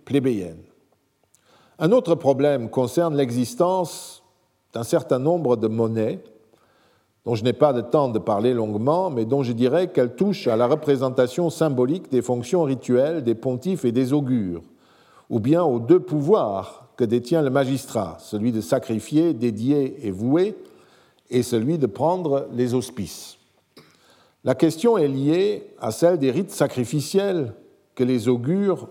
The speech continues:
auraient pu célébrer, et dont nous entendons, n'entendons jamais parler.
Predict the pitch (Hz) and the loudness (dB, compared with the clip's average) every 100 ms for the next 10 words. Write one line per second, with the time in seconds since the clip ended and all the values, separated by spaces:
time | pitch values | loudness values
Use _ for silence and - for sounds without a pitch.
0 | - 127 113 - 180 160 - 143 127 107 | 0 2 2 -2 -4 -4 0 0 0 -4
1 | 92 - _ _ _ _ _ _ _ - | -8 -10 _ _ _ _ _ _ _ -18
2 | 98 110 113 101 101 101 110 104 117 147 | -10 -8 -6 -6 -6 -6 -6 -6 -2 -2
3 | 123 123 - _ 117 104 113 113 151 120 | -4 -8 -16 _ -8 -4 -4 -2 -2 0
4 | 139 147 143 117 98 90 | -2 -2 -4 -6 -6 -10